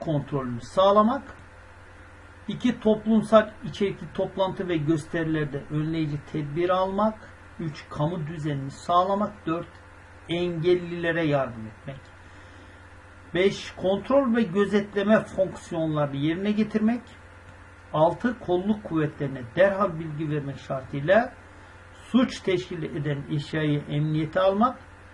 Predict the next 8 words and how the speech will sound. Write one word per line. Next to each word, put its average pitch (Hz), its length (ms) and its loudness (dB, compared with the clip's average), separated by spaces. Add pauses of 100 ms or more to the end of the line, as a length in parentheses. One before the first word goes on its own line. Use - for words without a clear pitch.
(420)
Yedi, 180 200 2
olay 202 520 8
yerini 175 260 0
koruma 180 460 0
altına 143 560 -2
almak. 165 580 2 (1160)
Sekiz, 226 480 -2 (220)
korumasını 220 960 6